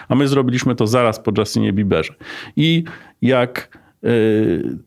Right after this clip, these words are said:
zastanawialiśmy się nad medium, to wydawało nam się, no to było ze dwa lata temu,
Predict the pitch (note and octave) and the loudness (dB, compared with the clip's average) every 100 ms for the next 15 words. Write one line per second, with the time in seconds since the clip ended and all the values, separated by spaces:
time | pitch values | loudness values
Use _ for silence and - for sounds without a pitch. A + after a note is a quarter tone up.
0 | _ _ _ C3+ C#3+ - C3+ C3 C3+ D3 | _ _ _ -2 -2 0 2 2 2 2
1 | B2+ A#2+ A2+ A#2+ A2+ A2 - B2 A#2+ A2+ | 2 0 0 2 2 0 0 0 2 2
2 | F3+ F3+ F3 D3 C#3+ D3 D3+ C#3 A#2+ B2+ | 0 2 0 2 2 2 2 2 2 0
3 | A#2+ B2+ B2 A2+ A2 A2+ G#2+ G#2 G#2 C#3+ | 0 0 2 2 0 2 0 0 0 2
4 | E3+ F#3 | 2 0